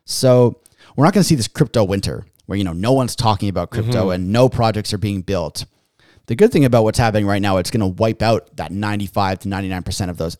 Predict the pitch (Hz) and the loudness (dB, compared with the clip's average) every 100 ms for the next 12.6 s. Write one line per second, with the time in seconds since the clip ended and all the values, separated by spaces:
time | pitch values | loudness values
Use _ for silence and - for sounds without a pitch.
0 | - 101 92 - 80 98 - - 107 92 | -6 -4 -4 -6 -8 -8 -10 -4 -4 -2
1 | 92 - 87 80 80 - 113 92 90 - | -6 -6 -4 -4 -6 -2 0 0 -6 -8
2 | 82 87 - 95 73 90 80 - 117 - | -10 -10 -6 -6 -6 -10 -10 -6 -6 -6
3 | - - - - 104 92 85 _ - 92 | -12 -14 -20 -10 -8 -8 -10 _ -8 -2
4 | 131 - - - 147 - - 127 117 95 | -2 -2 -8 -2 0 -2 -2 0 0 -2
5 | 67 50 _ - 135 131 120 131 113 - | -8 -14 _ -4 2 2 4 2 2 2
6 | 131 127 107 113 104 104 104 139 139 135 | 2 4 4 4 4 0 0 2 0 0
7 | 131 131 147 139 131 - 87 101 131 165 | -2 -2 0 2 2 0 -2 0 2 4
8 | 185 92 73 95 101 98 80 - _ _ | 2 0 -4 -4 -2 -2 -4 -8 _ _
9 | _ _ _ _ - 135 135 135 208 208 | _ _ _ _ 2 4 6 4 4 2
10 | - 120 117 113 92 101 - 87 127 104 | 0 -2 -2 -2 -4 -6 -6 -2 -2 -2
11 | - - 117 95 - - - 147 143 110 | -8 -2 0 0 -4 -6 -2 2 2 2
12 | 92 90 85 80 78 | -2 -4 -4 -4 -8